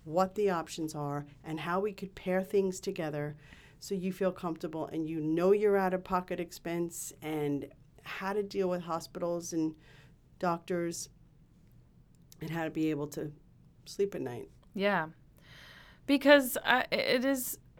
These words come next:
Speaker 2: it is scary not having health insurance
Speaker 1: You need
Speaker 2: because
Speaker 1: health
Speaker 2: if
Speaker 1: insurance.
Speaker 2: if something catastrophic were to happen, y-, you know, to you or to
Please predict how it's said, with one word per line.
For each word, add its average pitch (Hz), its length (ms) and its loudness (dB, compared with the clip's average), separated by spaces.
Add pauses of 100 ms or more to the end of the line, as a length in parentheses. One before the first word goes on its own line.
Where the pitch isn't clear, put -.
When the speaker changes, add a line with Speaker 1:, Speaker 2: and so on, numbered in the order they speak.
(180)
Speaker 2:
it 202 160 4
is 269 160 2
scary 233 400 4
not 190 200 4
having 175 320 0
health 160 260 -4
insurance - 480 -6
Speaker 1:
You 185 80 8
need 190 60 8
Speaker 2:
because 185 180 8
Speaker 1:
health 175 160 2
Speaker 2:
if 220 100 4
Speaker 1:
insurance. 139 580 -4 (280)
Speaker 2:
if 233 200 8
something 214 640 2
catastrophic 180 800 2
were 180 140 0
to 180 140 -4
happen, 156 800 0 (220)
y-, 208 120 -8
you 185 180 0
know, 165 380 -2
to 190 260 -2
you 175 280 0
or 170 300 2
to 165 380 -4